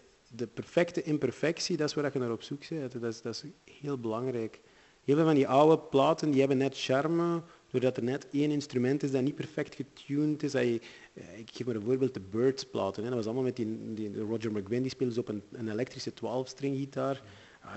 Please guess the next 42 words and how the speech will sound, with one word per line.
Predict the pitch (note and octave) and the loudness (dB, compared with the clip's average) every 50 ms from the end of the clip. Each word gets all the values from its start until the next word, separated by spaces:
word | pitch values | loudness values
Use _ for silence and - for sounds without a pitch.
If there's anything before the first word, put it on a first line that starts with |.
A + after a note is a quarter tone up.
| G#2 | -10
dat | G2 G#2+ G#2+ | -8 -8 -4
stond | - - A#2+ A2 G#2+ | -2 -2 -2 0 2
nooit | A#2 A#2+ A#2 A2 | 2 2 2 0
perfect | - - - - A#2 - | -2 -4 -4 -4 -4 -4
gestemd, | - A#2 - - - D3+ F3+ F3+ | -6 -10 -6 -2 0 0 0 2
want | - C#3+ B2+ - | 2 0 0 0
een | B2 A2+ | 0 -2
stem, | - - - - C#3 C#3+ D#3 D#3 | -4 -2 0 2 4 4 4 4
eh, | C#3 C#3 | 4 4
zo'n | B2+ C3 A#2 | 6 4 4
stemkast, | - - C#3+ C#3+ D#3+ D#3+ F3 E3+ E3+ | 4 4 6 6 6 6 4 4 4
gelijk | - F3 E3+ E3 D3+ | 6 6 6 8 8
dat | D3 | 8
wij | C3+ C3 B2+ | 8 8 8
kennen, | B2+ - D3+ D#3 E3+ F3+ E3+ D#3 C3+ | 6 6 6 6 8 8 6 4 4
dat | B2+ B2+ | 2 2
bestond | A#2+ B2 - - - F#3 F#3+ F#3 - - | 2 0 2 4 4 4 4 4 2 0
niet. | A#2 A#2 A2+ | 0 2 2
Dus | B2 B2 | 4 4
dat | A#2+ B2 | 4 4
moest | B2 B2 - | 2 4 4
allemaal | D#3+ E3 F3 F3+ | 4 6 6 6
op | D#3+ | 4
het | C3+ - | 4 4
gehoor | - C#3 B2 A#2 B2 C3+ D3+ E3+ F3+ | 6 6 8 10 10 12 12 12 10
gestemd | F#3 E3 D#3 - - - D#3 D#3+ F3 F3 | 10 8 4 2 4 4 4 4 6 4
worden, | F#3+ F#3+ F#3+ F#3+ | 4 6 6 6
op | F#3+ E3+ | 4 4
de | C#3+ | 4
piano | C3 - C3+ B2+ B2 C3 D3 D#3+ E3+ F3 | 2 4 6 6 6 6 4 4 4 4
die | E3+ F3 F3+ | 4 4 4
in | F3+ F3+ | 4 2
de | F3 | 0
studio | E3+ - F#3+ F#3 F3+ F#3 | -2 -2 -2 0 0 0
stond. | F3 F3+ - - F#3 F#3 - | -2 -2 -4 -4 -4 -4 -2
En | - | -2
dan | C#3 B2+ | 0 0
moest | B2+ B2+ - | 0 0 0
iedereen | D3 C#3+ D3+ F3 F3 | 2 2 4 4 4
maar | E3 C#3 | 2 0
stemmen. | B2+ - - C#3+ D3 E3 F3 | -2 -2 -2 -2 0 2 0
Dus | D#3 | 0